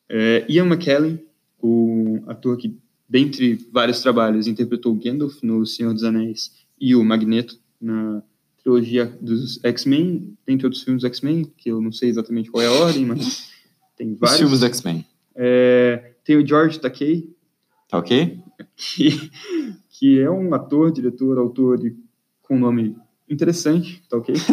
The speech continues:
Speaker 1: É, Rick Martin, Adam Lambert, que substitui o Fred Mercury como cantor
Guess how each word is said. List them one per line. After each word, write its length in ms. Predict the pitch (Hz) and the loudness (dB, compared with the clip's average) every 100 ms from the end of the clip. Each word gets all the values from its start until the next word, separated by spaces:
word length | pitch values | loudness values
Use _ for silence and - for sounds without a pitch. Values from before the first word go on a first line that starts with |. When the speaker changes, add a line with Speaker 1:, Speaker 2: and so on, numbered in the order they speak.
| 294 370 381 214 - | 0 -2 -6 -10 -6
Speaker 1:
É, 580 | 123 120 123 123 120 117 117 | 2 4 6 6 6 4 2
Rick 180 | 165 175 | 0 4
Martin, 680 | 147 175 180 - 190 180 - - _ _ _ _ _ - | 4 4 0 -2 -2 -4 -8 -20 _ _ _ _ _ -2
Adam 240 | 143 156 | 2 2
Lambert, 440 | 143 160 170 165 160 - - - | 2 2 2 2 0 -4 -10 -18
que 260 | - 127 123 | -2 2 2
substitui 1000 | 120 135 117 - - 135 127 113 110 107 107 | 0 -6 -6 -8 4 6 6 4 2 0 -4
o 60 | - | -4
Fred 240 | 117 110 | -4 -2
Mercury 440 | 113 123 139 135 110 | -2 -2 -4 -4 -4
como 240 | 117 113 | -4 -4
cantor 520 | 120 110 120 120 120 | -6 -4 -4 -4 -8